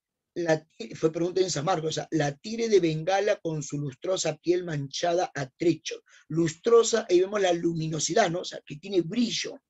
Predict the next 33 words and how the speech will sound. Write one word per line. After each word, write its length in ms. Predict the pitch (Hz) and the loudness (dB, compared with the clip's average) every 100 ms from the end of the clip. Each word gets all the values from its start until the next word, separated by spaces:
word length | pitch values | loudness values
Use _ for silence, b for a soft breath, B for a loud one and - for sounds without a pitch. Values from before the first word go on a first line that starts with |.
| _ _ _ _ b b b b | _ _ _ _ b b b b
Y 220 | - 127 - _ _ _ - - _ _ _ | -14 -14 -16 _ _ _ -20 -20 _ _ _
muchos 340 | 180 165 156 | -2 -2 0
habrán 200 | 151 151 | 0 0
visto 200 | 160 160 | 0 2
al 120 | 175 160 | 0 0
tigre, 440 | 202 175 202 202 _ | 0 6 6 4 _
la 160 | 151 156 | -12 0
piel 220 | 170 170 | 4 4
es 100 | 151 | 2
lustrosa, 600 | 143 - - 170 - 147 | -4 -10 -6 -6 -6 -10
¿no? 200 | 180 - _ _ _ | -12 -14 _ _ _
Brillosa, 600 | 156 143 143 202 165 - | -4 -4 2 4 4 0
sedosa. 600 | - - 139 175 156 - - _ _ b b b b b | -4 -4 0 0 0 -8 -14 _ _ b b b b b
"Está 320 | 190 185 - 233 | 4 4 6 6
alegre 360 | 240 254 247 | 8 6 6
y 40 | 226 | 2
gentil, 500 | 185 165 151 254 208 | 2 2 0 2 2
está 320 | 165 - 202 | 2 0 -2
de 120 | 196 | -2
gala, 300 | 185 214 170 | 0 -2 -2
salta 400 | 139 254 262 220 | 2 4 4 0
de 80 | 208 | 0
los 200 | 196 185 | 2 0
repechos 540 | 175 185 - 233 233 196 | -2 -4 4 4 4 -6
de 60 | |
un 100 | 233 | -6
ribazo 500 | 220 180 190 220 214 | -4 -2 -2 -2 -4
al 220 | 208 180 165 | -4 -4 -8
tupido 440 | 175 156 226 220 | -12 -8 2 2
carrizal 480 | 220 165 - - 185 | 2 -4 -6 -4 -4
de 80 | 180 | -4
un 120 | 196 | -8
bambú. 480 | 175 143 139 185 | -6 -4 -4 -6